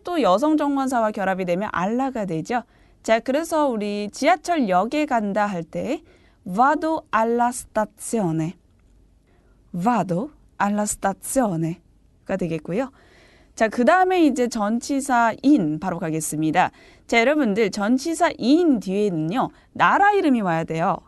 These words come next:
또는 굉장히 큰, 어, 지역들 있죠. 뭔가 주, 나라 요 정도 이름이 올 때는요. 전치사 인입니다. 아까 도시 이름 앞에서는 뭐가 온다고 했죠?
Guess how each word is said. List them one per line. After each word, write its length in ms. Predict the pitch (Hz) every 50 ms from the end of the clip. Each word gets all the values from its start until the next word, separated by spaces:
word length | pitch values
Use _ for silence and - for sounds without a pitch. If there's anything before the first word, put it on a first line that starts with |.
| _ _ _
또는 400 | - 339 339 247 175 190 277 302 - _
굉장히 500 | - 220 202 220 233 277 320 339 349 339 330 -
큰, 460 | - - - - 539 523 453 277 - - _ _ _ _ _ _ _ _ _ -
어, 280 | - 175 175 175 170
지역들 500 | 165 - - 247 254 247 - _ 220 190 156
있죠. 280 | 151 - - 175 160
뭔가 200 | 156 160 180 175 175
주, 480 | - - - 294 330 285 196 156 151 - _ _ _ _
나라 480 | - 196 165 180 220 262 302 277 180 - - _ _ _ _ _ -
요 120 | 196 208 220
정도 320 | 311 349 370 359 339 302
이름이 340 | 262 185 165 180 185 202 196
올 140 | 160 151 -
때는요. 240 | 160 160 165 190
전치사 380 | 220 - 170 160 - - - 196
인입니다. 640 | - 175 208 240 269 247 - - - - - - _ _ _ _ _ _ _ _ _ _
아까 240 | - 247 - 403
도시 540 | - - - 226 226 262 262 - 392 349 339
이름 200 | 330 330 311 294 269
앞에서는 400 | 254 269 240 220 220 233 226 202
뭐가 240 | 175 165 165 196
온다고 280 | 190 185 160 156 151 156
했죠? 260 | 156 151 - 220 -